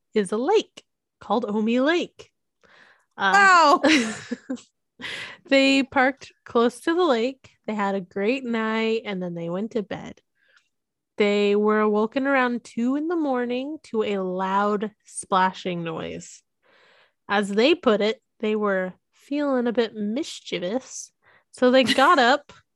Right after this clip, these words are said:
Speaker 1: grabbed a headlamp, and went over to the water. They spotted a large, dark creature with orange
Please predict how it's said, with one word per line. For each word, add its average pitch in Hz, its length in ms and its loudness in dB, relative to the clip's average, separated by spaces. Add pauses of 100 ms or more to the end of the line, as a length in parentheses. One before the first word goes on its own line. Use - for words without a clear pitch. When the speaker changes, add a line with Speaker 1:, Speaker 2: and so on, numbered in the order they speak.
(180)
Speaker 1:
grabbed 220 380 0
a 311 80 0
headlamp, 214 600 -4 (120)
and 220 200 -4
went 220 160 0
over 220 220 0
to 262 160 -2
the 262 120 2
water. 185 400 -6 (1040)
They 208 500 0
spotted 208 680 0
a 190 180 -4
large, 202 640 -2 (300)
dark 226 340 0
creature 262 720 0 (140)
with 240 260 -2 (100)
orange 294 560 -2